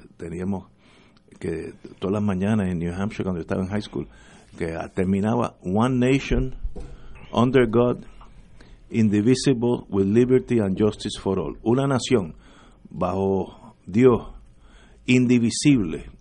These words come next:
con libertad y justicia para todos. No dicen una nación, pero excepto Oklahoma, que tiene otro, no, no, una nación. Y ese es, es el precio de la li-, the price of freedom.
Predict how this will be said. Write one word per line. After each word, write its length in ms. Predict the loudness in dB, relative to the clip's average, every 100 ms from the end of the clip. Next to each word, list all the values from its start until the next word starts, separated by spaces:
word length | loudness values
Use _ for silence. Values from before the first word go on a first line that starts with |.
| -6
con 160 | -2
libertad 580 | 0 0 -2 0 0 0 -2
y 60 |
justicia 440 | -2 -2 -2 -2 -2
para 240 | -2 -2
todos. 320 | -2 -2 -4 -10 -18 -20 -6
No 180 | 2 4
dicen 480 | 6 4 0 -2 -4
una 200 | 0 2
nación, 420 | 2 2 0 0 2
pero 380 | 6 8 6 2
excepto 800 | -4 0 0 0 0 0 0 -2
Oklahoma, 640 | -2 0 0 2 0 0 -4
que 120 | -2
tiene 240 | -2 0
otro, 360 | 0 0 0 2
no, 160 | 2
no, 220 | 2 -2 -6 -18 _ 6
una 260 | 6 6
nación. 500 | 2 2 2 2 -2 -14 -20 -20 -20 -20 -2
Y 120 | 0
ese 220 | 0 0
es, 160 | -2 -4 -12 _ 0
es 180 | 2 2
el 120 | 2
precio 480 | 2 2 2 0 2
de 80 |
la 80 | 2
li-, 140 | 2 0
the 240 | -2 -4
price 460 | 0 2 2 2 -4
of 100 | -2
freedom. 500 | 4 4 4 -2